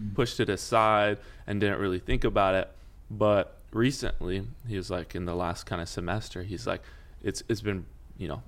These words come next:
Speaker 2: on my heart and in my mind because my grandfather is the one who would, you know,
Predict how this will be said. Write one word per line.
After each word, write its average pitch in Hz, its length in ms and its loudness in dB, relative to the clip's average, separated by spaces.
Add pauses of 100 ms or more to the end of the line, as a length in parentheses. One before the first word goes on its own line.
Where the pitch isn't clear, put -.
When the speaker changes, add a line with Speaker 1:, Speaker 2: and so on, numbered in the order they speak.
(120)
Speaker 2:
on 98 120 -2
my 107 100 -4
heart 110 380 2
and 92 100 -6
in 85 140 -4
my 98 140 -6
mind 110 420 -6
because - 380 -8
my 82 160 -6
grandfather 104 760 2 (400)
is - 140 -6
the 98 80 0
one 92 240 0
who 104 140 -4
would, 90 140 0 (160)
you 95 60 -4
know, - 140 -8